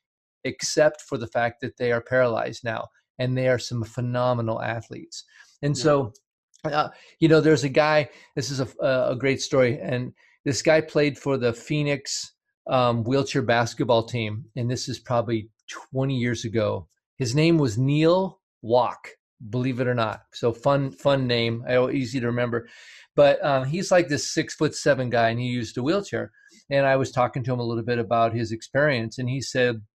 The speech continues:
Speaker 1: "I've had the privilege of living two lives, one from a six-foot-seven and one from a four-foot-five." And he said, "Both of them have been an am-, I've met amazing people and have had amazing experiences."
Speaker 2: Hmm.
Speaker 1: And that stuck with me. I was, like,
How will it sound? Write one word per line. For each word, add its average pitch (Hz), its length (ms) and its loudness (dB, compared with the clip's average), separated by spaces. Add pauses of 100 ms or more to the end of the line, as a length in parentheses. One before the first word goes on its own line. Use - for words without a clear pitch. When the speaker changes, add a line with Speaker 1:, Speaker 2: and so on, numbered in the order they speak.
(440)
Speaker 1:
"I've 156 180 2
had 202 160 4
the 135 80 -2
privilege 147 480 0
of 113 140 -6
living 123 320 -2
two 143 220 -2
lives, 120 560 -2 (360)
one 131 320 2
from 123 180 -4
a 110 40 -4
six-foot-seven 120 1040 -4 (160)
and 120 180 -2
one 117 240 -2
from 117 200 -6
a 107 40 -4
four-foot-five." 117 1160 -2 (420)
And 135 160 -2
he 135 160 -4
said, 113 440 -6
"Both 147 300 2
of 117 100 -4
them 120 220 0
have 117 220 -2
been 120 120 -2
an 117 100 -2
am-, 117 340 -2
I've 120 180 -2
met 117 240 -4
amazing 120 600 -4
people 117 340 -6
and 107 100 -4
have 110 320 -4
had 113 200 -6
amazing 110 580 -8
experiences." 110 840 -10 (220)
Speaker 2:
Hmm. 117 180 -14
Speaker 1:
And 131 180 -2
that 202 200 2
stuck - 400 0
with 220 160 -4
me. 113 180 -2
I 117 80 2
was, 139 160 -2
like, 127 140 -10